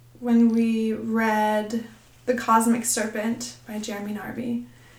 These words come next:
because it was a revisiting of that book that I read ten years previously. And that's when I knew that ayahuasca had planted the seed, like, a decade before,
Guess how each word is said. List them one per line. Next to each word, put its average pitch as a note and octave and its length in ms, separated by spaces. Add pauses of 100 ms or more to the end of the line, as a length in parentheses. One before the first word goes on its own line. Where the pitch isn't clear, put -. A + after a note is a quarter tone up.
(240)
because A#3 560
it A#3+ 100
was A#3 180
a A3+ 100
revisiting A3+ 960
of G#3+ 300
that A3 240
book G#3 260
that G#3 140
I G3+ 80
read G3+ 260
ten A3 320
years G3+ 460
previously. - 800
And A3+ 220
that's A#3 380
when A3+ 140
I G#3+ 100
knew G#3+ 280
that G3+ 160
ayahuasca G#3 580
had G#3 160
planted A3+ 320
the A3+ 100
seed, A#3 380
like, - 260
a G#3+ 140
decade - 480
before, - 640